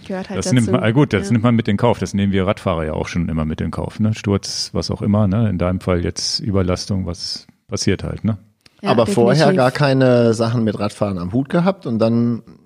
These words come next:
Speaker 3: in, in dieser Verletzungsphase dann zumindest ein bisschen mehr als diese tausend Kilometer schon radfahrmäßig unterwegs gewesen. Und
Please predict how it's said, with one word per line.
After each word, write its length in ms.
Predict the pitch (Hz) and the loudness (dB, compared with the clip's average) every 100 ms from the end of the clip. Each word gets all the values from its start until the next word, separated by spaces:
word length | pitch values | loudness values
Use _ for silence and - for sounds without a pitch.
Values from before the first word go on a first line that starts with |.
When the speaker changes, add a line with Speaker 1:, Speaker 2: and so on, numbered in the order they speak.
| 107 | _
Speaker 3:
in, 140 | 127 98 | -10 -10
in 180 | - 107 | -6 -2
dieser 220 | 104 101 | 0 0
Verletzungsphase 880 | 110 113 123 127 120 117 113 113 113 | 2 0 0 -4 -2 -2 0 0 0
dann 340 | 110 110 107 - _ | 2 0 -2 -8 _
zumindest 440 | - 101 101 104 101 | -2 2 2 2 -2
ein 80 | |
bisschen 260 | 92 - 101 | -4 -4 -2
mehr 100 | 98 | 0
als 160 | 95 - | -2 -2
diese 240 | 101 98 | -2 -2
tausend 340 | - 92 92 90 | -2 -2 -2 -2
Kilometer 540 | 95 92 90 113 131 | -2 0 0 0 0
schon 280 | - 123 120 | 0 -2 0
radfahrmäßig 720 | 117 - 120 120 117 120 113 - | -2 -2 -4 -2 -2 -2 -6 -6
unterwegs 440 | 95 95 110 - | -4 -2 -4 -4
gewesen. 380 | 143 135 147 170 | -2 0 2 2
Und 220 | 113 110 | 2 0